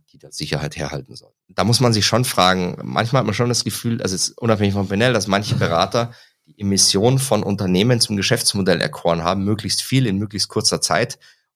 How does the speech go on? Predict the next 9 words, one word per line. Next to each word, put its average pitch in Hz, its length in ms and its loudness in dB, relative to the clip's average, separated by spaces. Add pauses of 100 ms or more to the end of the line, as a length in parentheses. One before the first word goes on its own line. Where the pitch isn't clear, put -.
(220)
ohne 110 220 4
wirklich 101 260 -4
zu - 100 0
hinterfragen, 85 680 0
ob - 180 -20
das - 300 -2
eigentlich 87 300 -2
ein - 80 -8
Unternehmen 82 480 -4